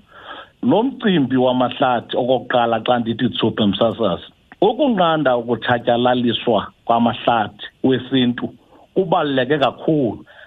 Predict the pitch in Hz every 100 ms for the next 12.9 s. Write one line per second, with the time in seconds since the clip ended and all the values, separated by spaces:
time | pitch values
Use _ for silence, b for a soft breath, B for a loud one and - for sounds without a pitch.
0 | B 156 185 202 202 196 180 - 208 202
1 | 175 135 147 139 160 156 156 147 143 139
2 | 107 107 123 120 110 107 113 107 - B
3 | B B B 127 135 131 131 127 127 139
4 | 135 143 139 135 - 147 143 127 113 113
5 | 98 101 B B B 123 113 110 127 127
6 | 135 135 127 117 127 110 - - - _
7 | - - 107 110 110 147 143 156 143 151
8 | 139 139 131 131 135 120 123 131 127 123
9 | 110 110 120 - 123 104 92 92 110 117
10 | 127 131 113 107 92 90 - - B B
11 | B 127 156 185 185 - 123 117 127 151
12 | 175 175 175 175 175 170 147 143 147